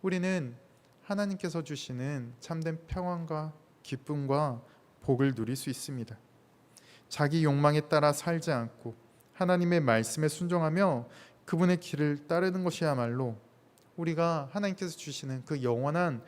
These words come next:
생명을 얻는 길입니다. 사랑하는 성도 여러분, 우리 각자가 하나님 앞에 순종과 헌신의 삶을 결단하시기를 바랍니다.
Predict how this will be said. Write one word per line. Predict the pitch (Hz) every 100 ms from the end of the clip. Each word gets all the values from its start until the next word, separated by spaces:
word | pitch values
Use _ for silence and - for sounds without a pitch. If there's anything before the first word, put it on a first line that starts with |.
| - - _
생명을 | - - 180 175 170 135 117 -
얻는 | 113 120 127
길입니다. | 120 127 123 - - _ _ _ _ _ _ - - - -
사랑하는 | - 156 147 147
성도 | 175 165 160
여러분, | 131 127 135 120 117 - - _ _ _ _ - - - _
우리 | 143 147
각자가 | - 135 - 147 139 139
하나님 | 131 185 185 170
앞에 | 156 - 143 143 147 127 120 - - 175 185 _ _ _ _ _ _ _ _
순종과 | - - 180 180 170 170
헌신의 | 165 202 190 - 139 127 -
삶을 | - 147 127 139 139 117 - - -
결단하시기를 | - 117 120 135 127 104 - 135 - 120 131
바랍니다. | 123 139 123 113